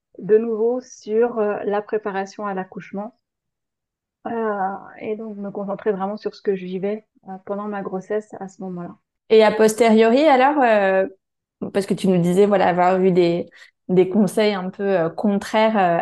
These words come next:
Speaker 2: à ce que toi, tu ressentais comme un besoin ou une envie, est-ce que, euh, est-ce que tu conseillerais justement, euh, que ce soit à travers un accompagnement ou, ou toute autre forme,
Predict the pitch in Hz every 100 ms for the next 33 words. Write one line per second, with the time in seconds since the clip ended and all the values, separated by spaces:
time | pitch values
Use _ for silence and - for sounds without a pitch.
0 | 180 175 - 196 175 170 - - 90 -
1 | - - 202 - 180 175 185 185 175 190
2 | 190 185 170 165 170 175 180 196 185 175
3 | 175 175 196 277 - - _ - 190 185
4 | - - 208 202 180 165 165 - 170 196
5 | - 214 196 185 190 185 196 277 277 240
6 | 226 220 254 262 220 190 185 208 - 180
7 | 185 170 190 180 170 185 175 175 170 165
8 | 175 175 175 175 196 202 180 170 165 -
9 | 165 - 185 185 - 180 170 226 240 180